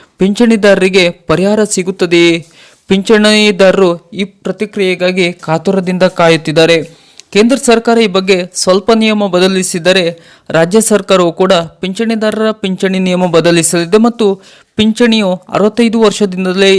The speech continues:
ಏರಿಕೆಯಾಗುತ್ತಿದೆ. ಎಂಬತ್ತು ವರ್ಷದ ನಂತರ ಪಿಂಚಣಿ ಏರಿಕೆ ಸರ್ಕಾರದ ಸೂಕ್ತ ನಿರ್ಧಾರವಲ್ಲ, ಏಕೆಂದರೆ ಕೆಲವು ಪಿಂಚಣಿದಾರರು ಎಪ್ಪತ್ತೈದರಿಂದ ಎಂಬತ್ತು ವರ್ಷದೊಳಗೆ ನಿಧನರಾಗುತ್ತಾರೆ. ಅದಕ್ಕೆ ಈ ಹಿಂದಿನ ಅಂಕಿಅಂಶಗಳೇ ಸಾಕ್ಷಿ. ಹಾಗಾಗಿ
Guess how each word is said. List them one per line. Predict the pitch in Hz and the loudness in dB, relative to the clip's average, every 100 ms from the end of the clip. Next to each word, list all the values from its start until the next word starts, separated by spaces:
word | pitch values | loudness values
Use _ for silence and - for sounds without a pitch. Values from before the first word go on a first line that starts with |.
| 175 | 2
ಏರಿಕೆಯಾಗುತ್ತಿದೆ. | 175 190 170 165 156 160 170 165 - _ - - _ 180 | 0 0 0 -2 -6 -4 -2 -4 -10 _ -20 -20 _ -2
ಎಂಬತ್ತು | 202 247 262 240 | 2 2 2 0
ವರ್ಷದ | 208 214 202 196 | 0 0 0 -2
ನಂತರ | 180 208 190 180 _ | -2 0 0 -2 _
ಪಿಂಚಣಿ | 202 208 247 233 208 | -6 -2 0 2 2
ಏರಿಕೆ | 196 190 196 180 - - | 0 0 0 0 -4 -2
ಸರ್ಕಾರದ | 180 - 226 208 202 202 | -2 2 2 2 0 0
ಸೂಕ್ತ | 190 - 190 180 | -4 0 0 2
ನಿರ್ಧಾರವಲ್ಲ, | 170 175 170 165 170 170 - - | 2 2 4 4 4 2 -2 -6
ಏಕೆಂದರೆ | 185 233 220 190 - - - _ - | -2 0 0 0 -6 -20 -20 _ -2
ಕೆಲವು | 196 233 247 | 0 0 0
ಪಿಂಚಣಿದಾರರು | 226 208 208 196 180 180 202 180 175 - _ _ _ 165 | -2 0 0 2 2 4 2 2 -4 -18 _ _ _ -4
ಎಪ್ಪತ್ತೈದರಿಂದ | - 226 233 202 208 202 175 170 - | 0 0 2 2 2 2 0 -2 -12
ಎಂಬತ್ತು | 180 208 240 233 | -8 -6 -4 -4
ವರ್ಷದೊಳಗೆ | 202 208 190 185 185 185 | -4 -4 -2 -2 -2 -2
ನಿಧನರಾಗುತ್ತಾರೆ. | 175 175 190 180 170 165 175 165 170 - - | -2 0 0 0 0 -2 0 2 0 -2 0
ಅದಕ್ಕೆ | 214 220 202 185 - _ 190 | 0 2 0 -2 -8 _ -4
ಈ | 226 | 0
ಹಿಂದಿನ | 226 226 220 190 | 0 0 0 0
ಅಂಕಿಅಂಶಗಳೇ | 202 226 208 190 196 185 185 - | -2 -2 -2 -2 -2 -2 -2 0
ಸಾಕ್ಷಿ. | 165 - 175 170 - _ _ | -2 0 -4 -4 -6 _ _
ಹಾಗಾಗಿ | 165 190 226 208 | -2 0 0 -2